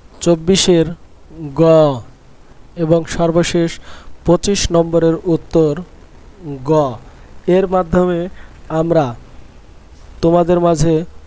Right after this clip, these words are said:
পঁচিশটি এমসিকিউ প্রশ্নের সঠিক সমাধান তুলে ধরলাম। তোমরা চাইলেই এই ভিডিওটি পজ করে খুব সহজেই স্ক্রিনশটের মাধ্যমে পূর্ণাঙ্গ সমাধানগুলো দেখে নিতে পারো। এই, এই হলো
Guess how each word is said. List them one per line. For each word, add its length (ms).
পঁচিশটি 520
এমসিকিউ 440
প্রশ্নের 380
সঠিক 300
সমাধান 340
তুলে 260
ধরলাম। 320
তোমরা 260
চাইলেই 380
এই 80
ভিডিওটি 460
পজ 220
করে 160
খুব 120
সহজেই 520
স্ক্রিনশটের 760
মাধ্যমে 360
পূর্ণাঙ্গ 340
সমাধানগুলো 580
দেখে 260
নিতে 200
পারো। 140
এই, 60
এই 100
হলো 200